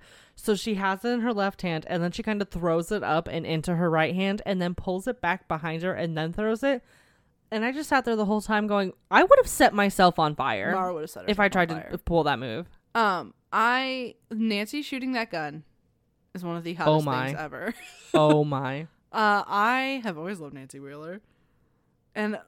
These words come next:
Speaker 2: boy, oh boy, did that only reaffirm Steve's love for her. <laughs> Like,
Speaker 1: I don't
Speaker 2: he was
Speaker 1: blame
Speaker 2: like,
Speaker 1: him.
Speaker 2: "Ah, yes, get you a woman that can protect you,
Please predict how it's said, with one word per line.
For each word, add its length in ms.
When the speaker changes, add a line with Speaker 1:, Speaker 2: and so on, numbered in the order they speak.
Speaker 2:
boy, 220
oh 160
boy, 440
did 180
that 300
only 380
reaffirm 580
Steve's 380
love 240
for 240
her. 220
<laughs> 260
Like, 460
Speaker 1:
I 100
don't 240
Speaker 2:
he 100
was 160
Speaker 1:
blame 40
Speaker 2:
like, 220
Speaker 1:
him. 80
Speaker 2:
"Ah, 240
yes, 300
get 200
you 100
a 40
woman 260
that 80
can 140
protect 420
you, 200